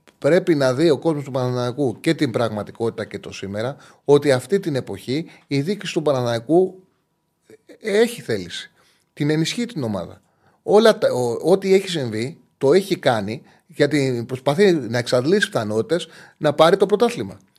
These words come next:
Αυτή είναι η αλήθεια. Και γι' αυτό το λόγο, εδώ, ρε παιδιά, εδώ, ρε παιδιά, ο Μαξίμοβιτς συζήταγε με τον παοκ από το καλοκαίρι. Τον είχαν κλεισμένο. Τον ήθελε και ο Ολυμπιακός. Ε, και πήγε και τον πήρε. Πήρε τον Μπακασέτα. Τον έφερε.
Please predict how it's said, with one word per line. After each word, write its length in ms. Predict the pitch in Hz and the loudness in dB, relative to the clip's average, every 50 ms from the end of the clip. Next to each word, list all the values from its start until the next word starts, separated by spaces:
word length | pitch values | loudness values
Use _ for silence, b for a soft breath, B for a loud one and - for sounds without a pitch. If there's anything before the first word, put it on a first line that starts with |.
| _ _ _ | _ _ _
Αυτή 260 | - 151 151 - 247 | -8 -8 -4 -2 -2
είναι 140 | 254 240 226 | 0 2 4
η 40 | 190 | 4
αλήθεια. 420 | 131 110 98 - - - - - b b b b | 2 2 -2 -8 -10 -14 -14 -16 b b b b
Και 120 | b - 170 | b 2 4
γι' 80 | 156 | 4
αυτό 160 | 165 170 220 208 | 4 4 4 4
το 100 | 214 202 | 4 6
λόγο, 280 | 160 120 117 117 160 | 6 4 2 2 2
εδώ, 220 | 175 175 202 214 208 | 2 4 4 4 4
ρε 80 | 190 | 2
παιδιά, 380 | - 127 98 92 85 78 - - _ _ _ _ _ _ _ _ _ _ _ _ _ | 0 -2 -6 -10 -10 -12 -14 -16 _ _ _ _ _ _ _ _ _ _ _ _ _
εδώ, 120 | - 240 | 4 6
ρε 80 | 233 214 | 6 6
παιδιά, 260 | 151 123 120 117 127 | 6 4 2 4 4
ο 180 | 160 196 190 185 | 6 6 6 4
Μαξίμοβιτς 600 | 175 165 156 - - 135 113 110 101 120 135 127 | 2 0 0 0 0 0 0 -2 -2 -2 -2 -2
συζήταγε 360 | - 151 170 190 220 208 196 | -2 -2 0 2 2 4 4
με 60 | 208 190 | 4 2
τον 120 | 185 160 | 2 4
παοκ 160 | 196 208 190 | 4 4 4
από 80 | 202 190 | 4 2
το 80 | 208 | 4
καλοκαίρι. 420 | 185 190 180 180 175 214 214 170 123 | 6 6 4 4 6 4 4 4 4
Τον 120 | 139 143 | 0 0
είχαν 220 | 160 180 190 190 190 | 0 0 0 0 2
κλεισμένο. 480 | 196 180 165 185 214 202 151 95 - B B B B B B | 0 0 0 2 0 0 0 -2 -6 B B B B B B
Τον 180 | - 147 151 | 4 6 6
ήθελε 280 | 175 190 185 202 202 196 | 6 6 6 6 4 4
και 100 | 190 196 | 4 4
ο 20 | |
Ολυμπιακός. 680 | 196 196 196 185 190 190 190 190 214 185 117 - - - b b b b b b | 4 4 6 8 8 8 8 8 6 4 4 2 -4 -14 b b b b b b
Ε, 260 | 190 208 165 143 - - | 0 0 0 -2 -6 -2
και 720 | - 208 202 185 180 175 170 165 165 160 156 151 147 147 143 147 - | 2 4 6 6 6 6 4 4 2 2 2 0 0 -2 -2 -2 0
πήγε 320 | 202 208 202 196 190 233 | 2 2 2 2 2 2
και 120 | 220 226 190 | 4 4 4
τον 140 | 208 208 | 4 4
πήρε. 340 | 196 247 226 180 107 - - - b b b b b | 4 4 4 4 4 2 -6 -12 b b b b b
Πήρε 220 | - 196 190 208 214 | 6 8 10 10 10
τον 140 | 220 220 | 10 8
Μπακασέτα. 640 | 208 208 190 214 202 - 240 226 - 120 - - - _ _ _ | 4 4 2 2 4 4 4 4 4 0 -8 -8 -12 _ _ _
Τον 200 | - 190 196 226 | 2 4 6 6
έφερε. 360 | 254 226 - 165 110 92 - | 6 6 6 2 -2 -4 -6